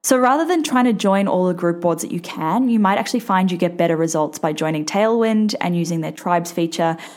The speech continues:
Again, you can head to steph taylor dot co forward slash tailwind to try it out for free. Now, on to what's working in Pinterest in twenty nineteen. So firstly, Pinterest ads.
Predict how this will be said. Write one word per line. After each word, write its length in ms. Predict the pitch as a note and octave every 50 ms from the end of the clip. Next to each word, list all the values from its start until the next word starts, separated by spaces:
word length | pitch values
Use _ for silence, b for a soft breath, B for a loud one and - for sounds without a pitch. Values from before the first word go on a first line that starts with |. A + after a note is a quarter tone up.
| B B B
Again, 400 | G3+ F#3 F#3+ F#3 F#3 F#3 E3+ F#3
you 80 | F#3
can 140 | F#3 G3 F#3
head 180 | F#3 F#3 F3 -
to 80 | F3+
steph 240 | E3 - F3+ F3+ F3
taylor 340 | - - F3 E3+ E3 E3 D#3+
dot 280 | D#3+ - E3+ D#3 - -
co 240 | - E3 D#3 D3+
forward 240 | D3+ D3+ - - D3+
slash 260 | - - D#3 E3+ -
tailwind 680 | - - - F#3 F3+ F3+ F3+ F3+ F3+ F3 F3 F3 E3+ F3
to 80 | - F#3
try 240 | - - F3+ E3 D#3
it 60 | D3+
out 140 | - - -
for 120 | - F#3
free. 420 | - - - G#3 G3+ G3+ G3 G3 G3+ B B B B B B B B B
Now, 300 | - A#3 B3 B3 B3 -
on 160 | - D4 D#4
to 100 | D4+ E4
what's 220 | D#4+ D#4+ E4 D#4+ -
working 340 | A3 G3+ G3 G3 G#3+ G#3 G3
in 140 | - F#3+
Pinterest 480 | F#3 F#3 E3+ E3+ E3+ F3 E3 E3 - - -
in 240 | F3+ E3+ E3 D#3+ -
twenty 260 | - - E3 D#3+ -
nineteen. 760 | - - F#2+ F#2+ - - E4 G4+ - - - - - - - B B _ _ _ _ _ -
So 380 | - - D4 D4 D4 C4+ - -
firstly, 560 | - E4 E4 E4+ E4+ E4+ F4 E4+ E4 - -
Pinterest 440 | - - A#3+ A3 A3 A3 F#3+ - - -
ads. 500 | - F2+ G2 - - - - - -